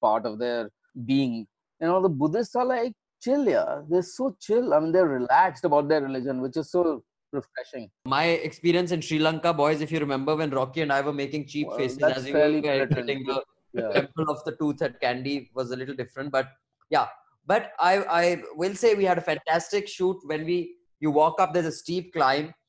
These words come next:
Speaker 2: Uh, some of our best photographs are of the Rumtek Monastery. If you subscribe to the newsletter, which you can do by clicking on the link, wherever you listen to this podcast, below that, there'll be the link. If you want to subscribe to our newsletter,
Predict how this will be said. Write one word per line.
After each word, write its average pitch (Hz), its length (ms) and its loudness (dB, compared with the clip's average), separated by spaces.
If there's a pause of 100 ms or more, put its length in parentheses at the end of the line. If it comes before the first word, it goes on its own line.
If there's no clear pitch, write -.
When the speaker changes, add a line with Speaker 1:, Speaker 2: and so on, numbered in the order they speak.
(200)
Speaker 2:
Uh, 151 180 4
some 170 240 0
of 196 120 0
our 151 140 2
best 202 220 0
photographs 175 520 0
are 165 120 2
of 156 260 2
the 170 80 2
Rumtek 139 340 -2
Monastery. 151 640 -4 (280)
If 151 180 -6
you 202 100 4
subscribe 190 460 0
to 185 60 0
the 180 60 0
newsletter, 160 480 -2
which 165 200 -2
you 151 60 -10
can 147 180 -2
do 165 100 -2
by 165 160 2
clicking 156 380 -6
on 160 100 -4
the 143 80 -4
link, 147 320 -4 (300)
wherever 147 280 2
you 190 80 6
listen 175 220 0
to 170 60 0
this 165 120 -4
podcast, 156 540 0
below 143 220 0
that, 156 180 0
there'll 143 140 -2
be 147 60 -4
the 143 100 0
link. 147 340 -2
If - 160 -18
you 151 60 -4
want 143 100 -2
to 139 40 -4
subscribe 135 440 -2
to 151 80 0
our 143 40 0
newsletter, 139 540 -2